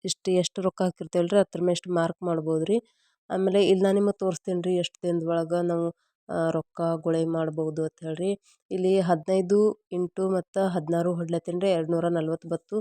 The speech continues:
ಉದ್ದಕ್ಕ ಸಾಲ ಹದಿನೈದು ಮತ್ತ ಅಡ್ಡ ಸಾಲ ಹದಿನಾರು ಅದಾವ್ರಿ. ಎರಡ್ನೂರ ನಲವತ್ತು ದಿನದ ಒಳಗ್ರಿ ನಮ್ಗ ಒಂದ್ ಲಕ್ಷ ರೂಪಾಯಿ ಗೊಳೆ ಆತಾವ್ರಿ. ಅಂದ್ರೆ ಇದ್ರ ಮ್ಯಾಗಿನ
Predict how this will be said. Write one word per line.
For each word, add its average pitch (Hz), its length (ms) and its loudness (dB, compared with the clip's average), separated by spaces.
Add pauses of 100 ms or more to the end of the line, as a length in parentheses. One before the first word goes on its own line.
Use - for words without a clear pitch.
(380)
ಉದ್ದಕ್ಕ 175 360 -4
ಸಾಲ 180 420 -2 (120)
ಹದಿನೈದು 175 640 0
ಮತ್ತ 196 240 -2
ಅಡ್ಡ 160 160 -2
ಸಾಲ 175 340 -2
ಹದಿನಾರು 170 460 0
ಅದಾವ್ರಿ. 165 300 -2
ಎರಡ್ನೂರ 170 440 -2
ನಲವತ್ತು 160 640 -4 (420)
ದಿನದ 175 340 -2
ಒಳಗ್ರಿ 165 460 -2
ನಮ್ಗ 180 260 -2
ಒಂದ್ 170 360 0
ಲಕ್ಷ 170 420 -4
ರೂಪಾಯಿ 175 440 -2 (400)
ಗೊಳೆ 175 260 2
ಆತಾವ್ರಿ. 165 520 -2
ಅಂದ್ರೆ 170 340 0
ಇದ್ರ 170 240 -4
ಮ್ಯಾಗಿನ 170 440 0